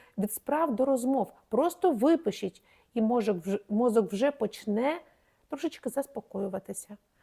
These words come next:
Або мікрозавершення. Оберіть одну-дві справи на день, які можна лег-, легко закрити.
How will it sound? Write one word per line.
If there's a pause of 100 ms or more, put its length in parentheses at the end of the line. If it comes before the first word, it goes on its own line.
(180)
Або (180)
мікрозавершення. (300)
Оберіть
одну-дві
справи
на
день,
які
можна
лег-, (100)
легко
закрити.